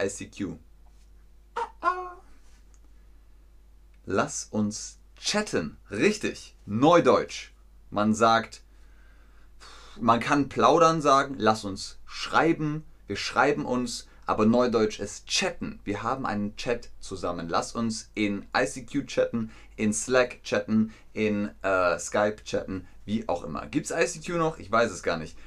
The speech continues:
Schreibt mir gerne, äh, im Chat. Dima schreibt schon, "Ich erinnere mich an I C Q." Ich erinnere mich auch an I C Q.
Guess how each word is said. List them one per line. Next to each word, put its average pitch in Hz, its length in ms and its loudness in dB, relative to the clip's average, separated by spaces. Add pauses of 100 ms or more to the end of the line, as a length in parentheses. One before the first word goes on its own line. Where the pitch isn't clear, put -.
Schreibt 143 300 2
mir 143 100 0
gerne, 127 500 2 (600)
äh, 110 260 4
im 135 260 2 (160)
Chat. 113 440 -2 (320)
Dima 117 580 0
schreibt 107 360 0
schon, 107 180 2
"Ich 107 180 -12
erinnere 113 280 0
mich 110 180 0
an 101 100 -2
I 95 140 0
C 101 160 -8
Q." 95 360 -4
Ich 120 200 -4
erinnere 101 300 -2
mich - 120 -8
auch 104 240 4
an 101 180 0
I 104 120 6
C 101 160 -6
Q. 95 320 -2